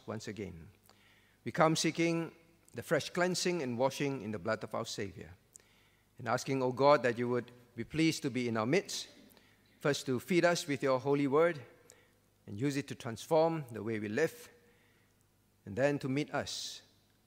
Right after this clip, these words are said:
by your mercies and grace in the place of prayer. For, O Father, we cannot understand your word, neither do we have desire to obey it, unless your Holy Spirit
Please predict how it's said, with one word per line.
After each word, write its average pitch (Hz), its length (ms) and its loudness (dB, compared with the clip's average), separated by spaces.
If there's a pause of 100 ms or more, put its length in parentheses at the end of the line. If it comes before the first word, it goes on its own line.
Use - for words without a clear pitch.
(380)
by 113 100 -10
your 120 160 -2
mercies 113 640 -4 (260)
and 107 180 -8
grace 120 460 -4
in 92 120 -12
the 90 60 -12
place 120 320 -8
of - 180 -12
prayer. 85 260 -10 (1400)
For, 104 120 -6
O 110 60 -4
Father, 135 360 4
we 123 380 -2 (500)
cannot 117 320 -4
understand 110 500 0
your 131 120 2
word, 156 300 4
neither 113 380 -2 (480)
do 104 80 -8
we 110 100 -2
have 110 160 -8
desire 120 460 0
to 131 180 -4
obey 135 360 0
it, - 220 -6 (600)
unless 127 380 -2
your 117 100 0
Holy 123 240 -2
Spirit 156 440 -6